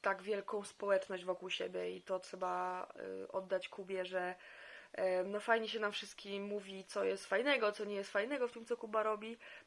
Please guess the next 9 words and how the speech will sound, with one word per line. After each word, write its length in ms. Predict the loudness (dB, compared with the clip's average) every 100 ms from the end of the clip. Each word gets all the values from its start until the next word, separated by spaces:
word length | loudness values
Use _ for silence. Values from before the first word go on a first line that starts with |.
| -4 4
ale 260 | 8 8
to 140 | 8 -2
trzeba 260 | 0 0
przyznać, 480 | 2 2 2 -2 -2
że 600 | 2 2 4 4 4 4 0 -10 _ -2
był 100 | -2
wytrwały, 520 | -4 -2 2 2 2
pracowity 640 | 0 -2 -4 -4 -4 -6 -6
i, 220 | -8